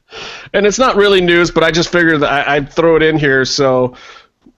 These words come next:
uh, Mil Machetes, we're happy you got your name cleared, especially on some bullshit like that. And, and believe me,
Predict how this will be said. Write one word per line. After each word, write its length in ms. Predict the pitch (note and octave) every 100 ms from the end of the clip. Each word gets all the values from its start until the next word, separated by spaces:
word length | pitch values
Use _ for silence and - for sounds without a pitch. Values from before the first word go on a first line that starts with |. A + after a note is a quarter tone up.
| _
uh, 380 | C#3+ C#3+ C3+ B2+ -
Mil 340 | D#3 E3+ F3+
Machetes, 460 | E3+ F#3 E3+ E3 C#3
we're 160 | D3
happy 280 | D#3 E3 E3+
you 80 | D3+
got 260 | C#3 D3+ D#3+
your 100 | C#3
name 280 | C#3 D#3
cleared, 320 | D#3 D#3+ D#3+ D3
especially 500 | C3 - C#3+ D#3+ D3+
on 120 | C#3+
some 160 | C3+ B2
bullshit 380 | B2+ C3 C#3
like 220 | B2 A#2+ -
that. 260 | B2+ B2+
And, 200 | A#2+ A#2+
and 220 | A2+ B2+
believe 400 | A2+ C#3 D3 C3+
me, 340 | C#3 C#3+ C3